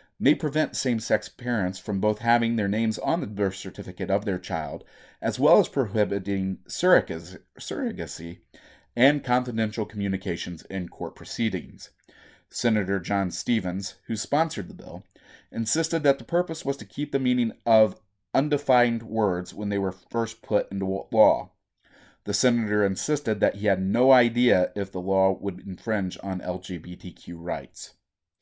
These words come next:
In global news, presidential candidate Emmanuel Macron decisively defeated the National Front's Marine Le Pen, who had drawn some support from younger L G B T Q voters.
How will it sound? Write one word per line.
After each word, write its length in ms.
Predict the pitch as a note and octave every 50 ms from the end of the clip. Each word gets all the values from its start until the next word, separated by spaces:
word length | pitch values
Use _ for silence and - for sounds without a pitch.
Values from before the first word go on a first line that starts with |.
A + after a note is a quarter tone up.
| _ _ _ _ _ _ _ _ _ _ _ _ _ -
In 140 | - B2 D#3+
global 400 | D3+ D#3 F3+ F3+ F3+ D3+ G#2+ F2
news, 340 | E2 E2 C#2 B1 D#2+ F#2+ -
presidential 600 | - G#2+ G2+ F#2 G#2 G2+ G#2 F#2+ F2+ - G2 F#2+
candidate 460 | - - G2 F2+ F#2 F2+ G#2+ B2+ - -
Emmanuel 380 | G2+ F#2 F2+ F2 F2+ F2 F2
Macron 640 | F2 E2+ - - - B2+ B2+ B2 G#2+ F#2+ G2 G#2 G#2+ - _ _ _ - - - - _ _ _ _ _
decisively 640 | - G#2+ - C#3+ C3+ D3+ D3 - D#3 C#3+ D3 D3+ C#3+
defeated 440 | C3+ C3+ - - G#2+ G2 F#2+ F#2+ G2
the 60 | G2+
National 460 | F#2+ F#2+ F#2+ F#2+ G2 - - G2 F#2
Front's 400 | - - F2+ F2 F#2 F#2+ - - _ _ _ _ _ -
Marine 460 | A#2 G#2 A#2 C#3 D3+ D3 D3+ D3+ - -
Le 140 | A2+ A2+
Pen, 340 | - - F#2 D#2 C#2 - F#2 _ _ _ _ - - _ _ _
who 100 | - A2
had 160 | A2 G2+ F#2+
drawn 320 | F#2+ G2+ A2+ A#2+ B2 A#2+
some 280 | - - C#3 C3+ C#3 C3+
support 480 | C3+ - A2+ G#2 - G#2 F#2 F#2+ F#2+
from 300 | - - - A#2 A2 G#2+
younger 340 | G#2 A2+ A#2+ A#2 G2+ F#2+ F#2
L 120 | F2+ F2 F2
G 160 | - F2+ F2+
B 160 | E2 F2 F2
T 160 | - - F#2
Q 240 | - - G2+ G2+ F#2
voters. 500 | G2+ A2 A2+ G#2+ F#2+ D#2+ C#2+ - -